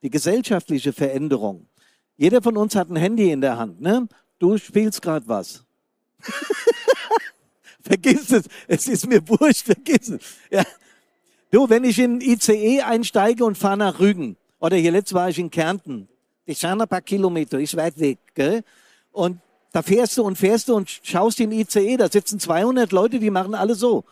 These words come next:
Ich auch, bin ja nicht besser. Das heißt, wir gucken in diesen Kasten.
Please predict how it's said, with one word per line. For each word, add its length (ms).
Ich 220
auch, 240
bin 140
ja 120
nicht 120
besser. 380
Das 60
heißt, 100
wir 80
gucken 240
in 80
diesen 240
Kasten. 500